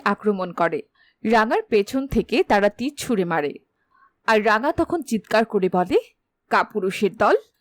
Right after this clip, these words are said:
সাহস থাকলে সামনে এসে লড়াই কর।" এই বলে সে যন্ত্রণায় ছটফট করতে থাকে। তো বন্ধুরা, ন্যাশনালে যাবার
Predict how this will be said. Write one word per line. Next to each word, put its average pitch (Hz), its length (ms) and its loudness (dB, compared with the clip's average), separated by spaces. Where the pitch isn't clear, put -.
সাহস 202 540 -2
থাকলে 240 340 0
সামনে 277 460 0
এসে 233 220 0
লড়াই 185 280 2
কর।" 175 280 -2
এই 285 220 0
বলে 320 200 2
সে 302 160 0
যন্ত্রণায় 202 540 -2
ছটফট 220 500 -2
করতে 185 300 -2
থাকে। - 400 -6
তো 294 80 2
বন্ধুরা, 254 520 2
ন্যাশনালে 302 560 2
যাবার 233 380 2